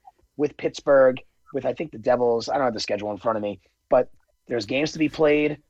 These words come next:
There's points on the table. Let's come back big against the Penguins first and foremost tomorrow and Monday.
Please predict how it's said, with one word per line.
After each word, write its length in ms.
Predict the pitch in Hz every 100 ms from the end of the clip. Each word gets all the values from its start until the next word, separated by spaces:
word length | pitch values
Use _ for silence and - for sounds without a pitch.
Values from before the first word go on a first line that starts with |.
| _ _ _ _ _
There's 140 | 113 -
points 300 | - 151 151
on 100 | 147
the 40 | 139
table. 640 | 151 139 131 131 123 - _ - - _ -
Let's 160 | 123
come 220 | - 151
back 240 | 147 151 -
big 180 | 143 139
against 220 | 143 131
the 60 | -
Penguins 420 | 147 135 131 120
first 240 | 135 131
and 100 | 131 113
foremost 520 | 127 123 120 117 -
tomorrow 380 | 123 117 120 110
and 80 | 131
Monday. 520 | 170 170 165 165